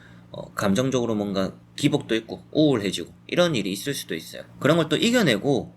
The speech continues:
극복할 수 있다라고 보여져요. 그런데 너무 잠식되지 마시고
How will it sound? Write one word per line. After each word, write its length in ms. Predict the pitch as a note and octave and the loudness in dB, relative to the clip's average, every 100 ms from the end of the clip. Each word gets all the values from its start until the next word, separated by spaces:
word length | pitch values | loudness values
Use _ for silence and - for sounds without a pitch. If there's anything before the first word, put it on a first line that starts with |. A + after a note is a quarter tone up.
| _ | _
극복할 400 | E3+ E3+ G#3 C4+ | -6 -4 -2 -2
수 120 | C4 | -2
있다라고 440 | F#3 A#3+ A3+ F#3+ - | -4 0 0 0 -4
보여져요. 540 | F2+ E2 F#2 G2 - | -6 -6 -6 -6 -8
그런데 420 | - D#3 F3 D3+ | 0 2 4 2
너무 220 | C3+ E2 F2 | 2 -4 -6
잠식되지 640 | A#2 F3+ A#3+ F3 D#3 F#3+ | -4 -4 -2 -2 -2 -2
마시고 640 | G#2+ C#2+ - - B2 G2+ | -4 -6 -10 -6 -6 -6